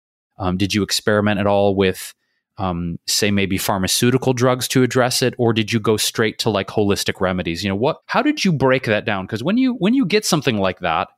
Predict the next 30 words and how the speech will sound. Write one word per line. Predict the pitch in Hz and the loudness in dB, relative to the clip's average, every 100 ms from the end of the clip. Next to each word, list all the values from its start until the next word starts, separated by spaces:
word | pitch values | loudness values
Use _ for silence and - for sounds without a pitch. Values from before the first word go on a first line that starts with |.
| _ _ | _ _
you | 135 160 | -4 0
know, | 143 135 - | 0 -2 -4
it's | 151 - | -4 0
like, | 139 123 | 0 0
"Whoa, | 160 170 87 62 - | 2 2 2 -2 -2
you | 120 | 0
know, | 117 | 0
what | 127 139 | 2 2
do | 143 | 4
I | 123 | 2
do | 110 123 | 2 0
with | 113 | 2
this?" | 95 113 | 0 0
I | |
mean, | 107 | -2
almost | 113 135 147 127 - - | 0 2 2 0 -4 -4
to | 123 | 0
me, | 127 131 107 101 - _ | 2 2 0 -2 -6 _
you | 120 113 | -2 0
know, | |
it, | 110 120 | 0 -2
it's | 117 110 | -4 -2
very | 127 123 | -2 0
similar | - 123 117 117 | 0 0 2 0
to | - 113 | 0 0
when | 110 | 0
I | 110 | 0
was | 110 110 | 0 0
diagnosed | 104 104 104 101 101 104 | -2 0 0 0 -2 -2
with | 98 95 | -2 -2